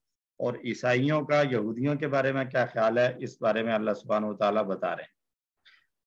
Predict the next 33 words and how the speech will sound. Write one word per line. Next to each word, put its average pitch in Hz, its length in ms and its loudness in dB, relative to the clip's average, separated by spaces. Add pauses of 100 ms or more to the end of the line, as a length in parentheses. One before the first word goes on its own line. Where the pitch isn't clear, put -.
(920)
तो 131 60 4
सबक 151 400 6
क्या 180 140 10
है 170 180 10
इस 170 160 8
एक 170 180 8
आयत 156 240 8
में 165 100 4
हमारे 147 320 6
लिए 151 240 4
कि 147 100 0
यहूद 123 340 2
व 147 60 2
नसारा 131 460 2
आपस 147 580 0
में 147 120 0
एक 139 200 -2
दूसरे 139 320 0
का 143 120 2
ये 131 200 4
कहकर 131 400 0
मजाक 120 420 2
उड़ाते 120 380 2
थे 131 180 -2
कि 127 120 -2
तुम्हारे 113 360 0
पास 120 320 0
तो 131 80 -6
कोई 127 160 -2
सच्चाई 117 460 0
है 95 200 0
ही 107 140 0
नहीं, 110 260 -2